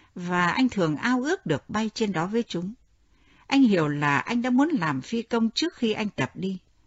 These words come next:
Một người bạn của gia đình cho anh lên một cái máy bay hai tầng cánh, năm anh lên chín tuổi. Và anh đã học bay lần đầu tiên khi anh mười bốn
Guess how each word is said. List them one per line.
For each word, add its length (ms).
Một 280
người 140
bạn 380
của 140
gia 200
đình 320
cho 120
anh 180
lên 200
một 360
cái 80
máy 160
bay 260
hai 260
tầng 380
cánh, 260
năm 460
anh 180
lên 220
chín 320
tuổi. 300
Và 260
anh 220
đã 140
học 180
bay 200
lần 240
đầu 180
tiên 260
khi 160
anh 240
mười 160
bốn 280